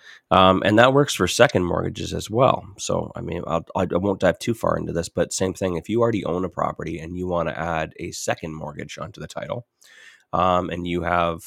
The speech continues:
say, you know, Gabby has fifty thousand dollars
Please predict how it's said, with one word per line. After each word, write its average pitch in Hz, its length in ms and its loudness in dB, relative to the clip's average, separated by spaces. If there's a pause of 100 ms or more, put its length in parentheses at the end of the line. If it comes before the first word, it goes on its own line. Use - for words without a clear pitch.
(160)
say, 87 560 -4 (240)
you 87 120 -14
know, 85 160 -10
Gabby 87 260 -2
has 85 220 -6
fifty 104 260 -6
thousand 85 360 -4
dollars 85 460 -6